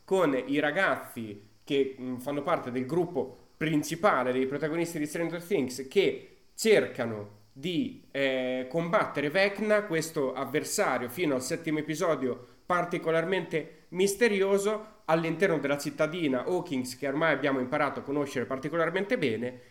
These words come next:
mentre Mike e Jonathan e, mm,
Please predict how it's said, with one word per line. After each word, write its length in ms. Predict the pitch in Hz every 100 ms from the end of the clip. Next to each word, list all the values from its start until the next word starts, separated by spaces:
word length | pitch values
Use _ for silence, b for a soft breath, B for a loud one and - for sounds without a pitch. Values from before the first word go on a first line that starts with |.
| _
mentre 760 | 156 190 151 131 123 104 - -
Mike 960 | 127 156 180 151 123 120 - 113 101 - _
e 640 | - 156 151 143 131 127 127
Jonathan 1000 | 165 180 147 131 127 107 101 110 104 - - -
e, 440 | 160 170 156 139
mm, 680 | 135 131 127 127 127 127